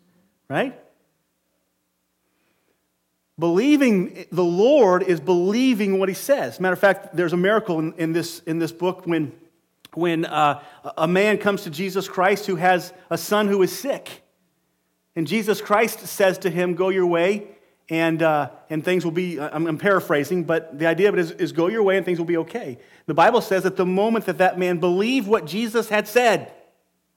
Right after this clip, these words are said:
believed the words of Jesus. And then he went home and, they, and he asked his, he said,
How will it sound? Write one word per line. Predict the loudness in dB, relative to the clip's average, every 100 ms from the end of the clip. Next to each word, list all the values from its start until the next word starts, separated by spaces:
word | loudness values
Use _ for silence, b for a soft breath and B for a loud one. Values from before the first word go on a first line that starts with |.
| _ _ _ _ _ _ _ _ _ _ _ _ _ _ -4
believed | 0 2 0 0
the | 2
words | 6 8 6
of | 2
Jesus. | 2 4 4 4 2 -2 -12 -14 -20 _ _ _ _ _ _ _ _ _ _ _ _ _ _ _
And | 0
then |
he | 2
went | 2 4
home | 6 6 6
and, | 4
they, | 2 2
and | 2
he | 4
asked | 4 2 0
his, | -4
he | -2
said, | 0 0